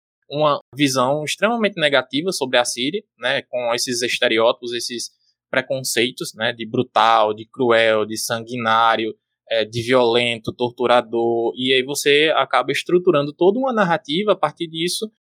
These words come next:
é, que não necessariamente condiga com a realidade,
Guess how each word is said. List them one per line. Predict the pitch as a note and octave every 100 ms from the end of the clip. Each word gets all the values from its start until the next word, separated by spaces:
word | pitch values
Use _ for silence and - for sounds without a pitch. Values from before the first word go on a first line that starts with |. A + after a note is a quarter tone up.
| _ -
é, | D3+
que | - G3
não | F#3 G#3+ A#3+
necessariamente | A3 A3 G#3 G#3 G3+ F#3+ F#3+
condiga | - A#3+ F3 D3+ D#3+ G3+ -
com | - F3 G3 A3+ F3
a | E3
realidade, | E3+ F3 G3+ G3+ C#3+ A2